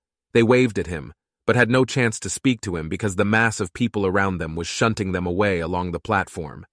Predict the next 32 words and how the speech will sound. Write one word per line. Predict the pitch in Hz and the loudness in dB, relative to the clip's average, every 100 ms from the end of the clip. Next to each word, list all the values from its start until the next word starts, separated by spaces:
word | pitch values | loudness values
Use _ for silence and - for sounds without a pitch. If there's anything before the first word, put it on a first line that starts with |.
| _ _ _ _ _ - | _ _ _ _ _ 2
Harry, | 123 120 117 107 | 4 4 2 -2
Ron, | 95 107 104 107 | 0 2 2 0
and | 92 | -2
Hermione | 104 107 110 98 90 | 0 2 2 0 -2
followed | 87 113 107 104 | -2 2 2 2
the | 98 | 0
rest | 95 104 - | 0 0 -2
of | 101 | -6
the | 95 | -6
school | - - 104 98 | -4 0 0 2
along | 95 95 95 90 | 0 0 0 -2
the | |
platform | - 107 95 - 92 82 82 - _ _ | -2 0 0 -2 -8 -6 -8 -12 _ _
and | 107 104 | -6 0
out | 113 117 - | 2 2 2
onto | 110 104 110 | -2 -2 0
a | 104 | 2
rough | 98 107 - | 2 0 0
mud | 107 104 95 | -2 0 -2
track, | - 113 87 80 - _ _ _ | -2 0 0 -4 -14 _ _ _
where | 117 117 | 4 6
at | 107 | 6
least | 123 120 127 | 0 0 -2
a | 98 | 0
hundred | 127 120 117 104 | 0 2 0 -2
stagecoaches | - 113 101 - 101 85 95 92 | 0 2 0 -2 -4 -2 -4 -2
awaited | 92 98 98 90 | 2 2 0 0
the | 95 | 0
remaining | 98 98 95 95 | 0 0 0 -4
students, | - - 101 87 78 - - _ _ _ - | -4 -2 -2 -4 -8 -12 -14 _ _ _ 0
each | 123 - | 0 -2
pulled, | - 131 107 92 90 | 0 2 2 0 -6